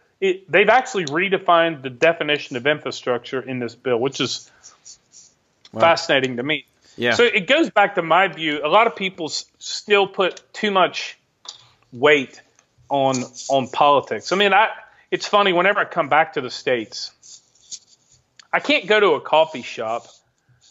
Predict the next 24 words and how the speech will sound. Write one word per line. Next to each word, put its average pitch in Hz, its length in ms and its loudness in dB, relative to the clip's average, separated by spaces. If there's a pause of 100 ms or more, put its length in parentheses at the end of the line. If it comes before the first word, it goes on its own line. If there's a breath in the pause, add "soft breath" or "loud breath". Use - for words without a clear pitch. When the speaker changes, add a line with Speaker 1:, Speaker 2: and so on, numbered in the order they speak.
(1160)
Speaker 1:
or, 233 340 6
I 240 80 4
mean, 277 160 -2
I 294 60 0
can't 330 200 -4
even 240 180 -8
go 214 180 2
with 196 160 -2
a 165 60 -4
friend, 156 400 -2
like 135 240 -2
a, 151 300 -4
a - 20 -8
local 170 440 0
friend 170 380 -4
here, 135 200 0
without 139 340 2
having 151 320 2
a 127 40 2
long-term, 143 840 0
long-standing 147 1500 0
conversation 143 880 -2
on 120 200 -6
politics. - 920 -2